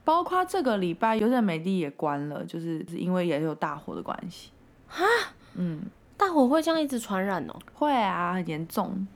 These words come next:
Speaker 2: 哦。
Speaker 1: 对啊，而且那天暗到是暗到那个，连，你知道路灯不是感应的吗？就它感应到你天亮了，
Speaker 2: 嗯。
Speaker 1: 路灯就自己会暗掉。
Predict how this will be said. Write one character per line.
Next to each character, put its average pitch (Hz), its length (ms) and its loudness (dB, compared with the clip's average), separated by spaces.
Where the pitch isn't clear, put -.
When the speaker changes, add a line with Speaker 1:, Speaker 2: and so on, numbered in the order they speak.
Speaker 2:
哦。 247 640 -2
Speaker 1:
对 311 100 2
啊， 302 160 4
而 320 80 2
且 370 140 2
那 370 120 2
天 359 180 2
暗 311 260 2
到 302 180 4
是 277 100 2
暗 302 240 2
到 277 200 4
那 277 140 2
个， 190 600 2
连， 196 360 2
你 208 40 6
知 240 80 4
道 302 80 4
路 311 200 4
灯 226 280 2
不 220 80 0
是 226 100 2
感 143 300 0
应 190 200 2
的 160 120 -2
吗？ 151 200 -2
就 180 80 -2
它 214 100 2
感 180 200 -2
应 180 80 0
到 214 80 6
你 170 140 2
天 185 240 2
亮 190 140 4
了， 165 40 0
Speaker 2:
嗯。 180 60 0
Speaker 1:
路 190 120 2
灯 170 200 2
就 175 100 2
自 180 140 -4
己 147 120 -2
会 143 120 -2
暗 143 240 -2
掉。 - 260 -8